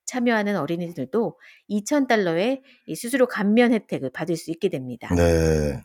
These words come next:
Speaker 1: 또 퀸즐랜드주의 유치원도 이천이십삼 년 일월부터 많은 퀸즐랜드 가정들의 비용 부담을 줄여줄 수 있게 되는데요. 퀸즐랜드주 개혁 프로그램 하에서 사만여 가구에게 무료
Speaker 2: 네.
Speaker 1: 보육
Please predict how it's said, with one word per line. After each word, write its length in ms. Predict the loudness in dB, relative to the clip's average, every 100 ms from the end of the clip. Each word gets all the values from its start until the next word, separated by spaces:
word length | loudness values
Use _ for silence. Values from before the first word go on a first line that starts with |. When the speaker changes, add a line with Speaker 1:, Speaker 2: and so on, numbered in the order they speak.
| -2
Speaker 1:
또 440 | 2 6 6 4
퀸즐랜드주의 720 | 0 2 2 4 2 2 0
유치원도 720 | 0 0 2 2 4 6 6 4
이천이십삼 760 | 0 2 2 2 -4 -4 0
년 220 | 0 0 2
일월부터 640 | 2 2 0 -2 0 2
많은 460 | 2 2 4 2 0
퀸즐랜드 420 | -4 -2 -2 0
가정들의 520 | -2 -2 -4 -4 -4
비용 300 | 0 0 0
부담을 400 | -2 -2 0 -4
줄여줄 460 | 0 2 2 -2 -10
수 140 | -10
있게 200 | -6 -4
되는데요. 640 | -2 -6 -6 -4 -2 -4 -10 -20 _ _ _ -4
퀸즐랜드주 840 | -2 2 2 2 -2 -2 -2 -2
개혁 360 | 0 0 2 0
프로그램 500 | -2 -2 0 0 -2
하에서 580 | -2 -4 -4 0 0 -2 -10 -20 -14
사만여 720 | -4 0 4 4 4 4 2
가구에게 640 | -2 -2 -2 -2 -2 -2 -4 _ -8
무료 340 | -2 4 4
Speaker 2:
네. 140 | 4 2
Speaker 1:
보육 300 | 0 0